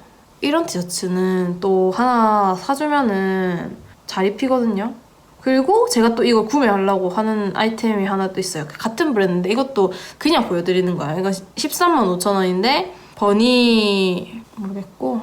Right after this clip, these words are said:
일단 이렇게 생긴 나시인데 이렇게 여기에 토끼가 그려져 있어요. 근데 토끼가 약간 좀 이상한 행위를 하는, 좀 행위를 하는 그런 건데 이거는 이렇게 좀 귀여워가지고 이것도 구매를 하려고 하고 있고.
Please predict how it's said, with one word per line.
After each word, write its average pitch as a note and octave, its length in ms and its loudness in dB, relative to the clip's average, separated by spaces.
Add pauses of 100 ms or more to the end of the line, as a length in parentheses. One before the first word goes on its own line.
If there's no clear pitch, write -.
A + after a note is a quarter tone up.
(100)
일단 A#3+ 340 -4
이렇게 B3+ 440 -2
생긴 G3 800 0
나시인데 F#3+ 800 0
이렇게 A3+ 360 0
여기에 F#3+ 240 2
토끼가 F#4 540 2
그려져 F#3 280 -2
있어요. E3+ 220 -6
근데 F#3 180 -4
토끼가 D4+ 1120 -2
약간 F3+ 240 -6
좀 F3+ 140 -10
이상한 B3 360 0
행위를 B3+ 400 -2
하는, F#3 400 0 (540)
좀 F3+ 200 -8
행위를 C4 540 -2
하는 F3+ 580 -2
그런 F#3+ 260 -6
건데 F3+ 400 -6 (180)
이거는 F#3+ 380 -8 (340)
이렇게 - 200 -20
좀 F#3+ 180 -4
귀여워가지고 G3 1080 -2
이것도 A3+ 320 -2
구매를 G3+ 300 -4
하려고 G3 260 -2
하고 A3 240 -2
있고. F#3 640 0